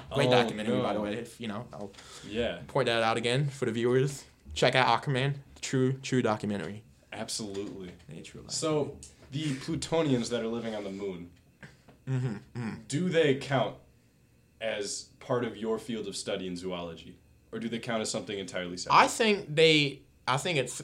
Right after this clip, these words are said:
Speaker 1: a mixture of zoology with astronomy. So it's kinda like a mixture of
Speaker 2: Gotcha.
Speaker 1: both. And I'm actually in an astronomy class as well
Speaker 2: Mm-hmm.
Speaker 1: this semester for, like, a gen ed. It's
Speaker 2: Mm-hmm.
Speaker 1: actually a really cool cl-, course. Recommend it. You know,
Speaker 2: Mm-hmm.
Speaker 1: it's, uh, Killer Skies.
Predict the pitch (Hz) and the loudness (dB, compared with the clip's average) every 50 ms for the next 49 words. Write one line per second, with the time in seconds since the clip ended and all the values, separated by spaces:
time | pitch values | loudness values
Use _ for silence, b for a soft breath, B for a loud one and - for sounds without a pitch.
0 | - - 131 135 135 151 165 160 - - - 143 131 123 127 131 127 - 127 113 | -6 -2 0 2 4 4 4 4 2 0 4 6 6 6 6 2 2 4 6 6
1 | 104 110 123 143 156 156 151 175 170 170 170 143 139 - 120 135 139 139 139 113 | 6 6 4 2 2 0 -2 -2 -4 -4 -6 -8 -8 -2 4 4 6 6 4 -4
2 | - - 110 95 104 101 - - - - - 156 175 - - 247 233 214 185 165 | -4 -6 -6 -6 -6 -6 -8 -10 -12 -4 2 2 2 4 4 4 6 6 6 6
3 | 143 139 131 139 - - - 131 - 131 110 104 117 147 180 214 226 233 208 - | 6 4 4 4 4 4 2 2 2 2 0 2 4 6 6 6 8 6 4 4
4 | - 165 156 170 185 175 143 139 - - 135 127 117 113 110 - 127 113 107 107 | 2 0 -2 0 0 0 0 -2 -2 -2 -2 -2 -2 -4 -6 -4 -2 -2 -2 -2
5 | - 107 101 123 135 131 107 92 95 90 B B B B B B - 123 120 120 | -4 -6 -2 2 2 2 2 0 -2 -6 B B B B B B -8 -6 -6 -4
6 | 123 113 117 117 117 107 - 104 107 104 104 104 95 101 98 107 101 101 101 110 | -4 -4 -4 -4 -6 -8 -6 -6 -6 -4 -4 -6 -6 -6 -6 -6 -6 -6 -4 -4
7 | 151 170 B B B B B 113 110 160 151 135 131 120 117 123 117 110 - 113 | -4 -4 B B B B B -4 2 2 2 4 4 2 0 0 0 -2 -4 -6
8 | 104 - - - 104 - - - - 120 127 147 143 - - - - - 110 104 | -6 -6 -4 -6 -6 -6 -8 -8 -4 -2 -2 -2 -4 -8 -12 -16 -12 -6 -6 -6
9 | - 110 107 101 104 110 117 127 127 - - - 101 101 104 104 101 95 90 87 | -6 -6 -6 -6 -4 -2 -2 -4 -4 -6 -10 -8 -6 -6 -4 -4 -4 -4 -6 -8
10 | - - 104 104 101 101 101 - - - 120 113 110 - - - 107 104 95 104 | -6 -6 -6 -6 -6 -6 -8 -10 -8 -8 -8 -6 -6 -8 -6 -4 -2 -2 -2 -2
11 | 113 117 131 127 - - | -4 -6 -8 -10 -12 -14